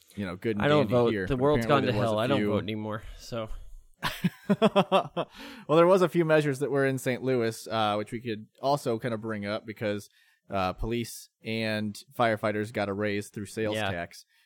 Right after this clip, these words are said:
Speaker 1: I think it's like a fifty for fifty cent sales tax increase or something like that, uh, which I would have voted against, but apparently it won by a pretty, pretty hefty margin. But the big news that everyone's talking about on the news and all that is the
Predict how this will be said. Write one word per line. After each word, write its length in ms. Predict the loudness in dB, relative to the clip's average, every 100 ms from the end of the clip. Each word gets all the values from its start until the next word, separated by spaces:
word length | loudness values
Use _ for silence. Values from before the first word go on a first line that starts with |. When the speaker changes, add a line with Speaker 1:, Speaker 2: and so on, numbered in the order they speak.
| _ _
Speaker 1:
I 40 | -10
think 140 | -8
it's 140 | -6 -8
like 100 | -8
a 60 |
fifty 340 | -8 -10 -8 -10
for 120 | -12 -16 _
fifty 340 | -8 -6 -8 -10
cent 400 | -8 -8 -10 -8
sales 260 | -8 -8
tax 400 | -10 -12 -12 -18 _ _ -14
increase 440 | -12 -10 -10 -10
or 60 | -12
something 280 | -10 -8 -8
like 200 | -10 -8
that, 240 | -10 -10 _ _ _ _ _ _ _ -6
uh, 240 | -2 0 -2
which 160 | -2
I 20 |
would 140 | 0 2
have 80 | 2
voted 240 | 2 0
against, 420 | -4 -6 -6 -8
but 100 | -8
apparently 300 | -4 -4 -6
it 80 | -6
won 220 | -4 -4
by 120 | -6
a 60 | -8
pretty, 300 | -8 -10 -10 -16 _ -2
pretty 340 | 0 -2 -6 -14 -20 _ _
hefty 360 | -4 -2 -4 -4
margin. 500 | -2 -4 -6 -8 -10 _ _ _ -4
But 140 | -2
the 80 | 2
big 220 | 2 2
news 240 | 2 0 2
that 100 | 2
everyone's 300 | 2 0 2
talking 380 | 2 2 -2
about 420 | 0 2 2 0 -6 _
on 420 | 0 0 0 -2 -4
the 100 | -4
news 320 | 0 0 0
and 100 | 0
all 140 | 0
that 300 | 0 0 0 -4
is 480 | -2 -2 0 -4 -10 -18 -18
the 480 | -8 -4 -2 -2